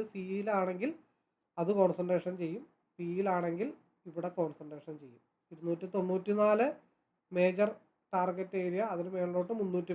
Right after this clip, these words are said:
പതിനാറ്, മുന്നൂറ്റി അൻപത്താറൊക്കെയാണ്. ഇതിൻ്റെ മേജറായിട്ടുള്ള സ്റ്റോപ്പ് ലോസ് ഏരിയ ഞാൻ കാണുന്നത്, ആ, ടു ഫോർട്ടി ആണ്. എന്ത് തന്നെ ആയാലും ടു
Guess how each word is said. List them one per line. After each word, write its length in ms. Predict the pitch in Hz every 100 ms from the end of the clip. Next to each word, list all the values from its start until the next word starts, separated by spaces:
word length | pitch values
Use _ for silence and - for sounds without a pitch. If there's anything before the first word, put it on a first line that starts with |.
| 180
പതിനാറ്, 460 | 170 170 170 185 339 - 170
മുന്നൂറ്റി 380 | 165 160 156 170
അൻപത്താറൊക്കെയാണ്. 800 | 151 147 147 156 151 - 143 117 _ _ _ _ _ _ _ _ _ _ _ _ 185
ഇതിൻ്റെ 220 | 202 254 247
മേജറായിട്ടുള്ള 580 | 220 226 233 220 233 233
സ്റ്റോപ്പ് 300 | 226 202 202
ലോസ് 180 | 208 208 214
ഏരിയ 160 | 220 220
ഞാൻ 100 | 214 214
കാണുന്നത്, 420 | 196 190 190 185 277 - - 175
ആ, 40 | 175 170
ടു 80 | 180 196 196
ഫോർട്ടി 360 | 175 170 180 147
ആണ്. 120 | 117 _ _ _ - 165
എന്ത് 180 | 160 202
തന്നെ 140 | 226 254 233
ആയാലും 220 | 214 226
ടു 60 | 208